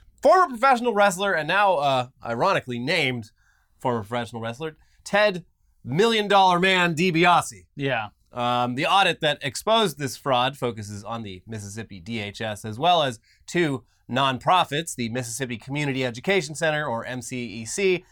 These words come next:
Speaker 1: and the Family Resource Center, F R C. Here's what they found back then.
Speaker 2: Mm-hmm. The two nonprofits used welfare money to hire lobbyists,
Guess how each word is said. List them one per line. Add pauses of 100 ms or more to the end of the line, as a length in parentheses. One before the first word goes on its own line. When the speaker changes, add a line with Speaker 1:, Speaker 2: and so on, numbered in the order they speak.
Speaker 1:
and
the
Family
Resource
Center, (240)
F
R
C. (560)
Here's
what
they
found (100)
back
then. (120)
Speaker 2:
Mm-hmm. (380)
The
two
nonprofits
used
welfare
money
to
hire
lobbyists,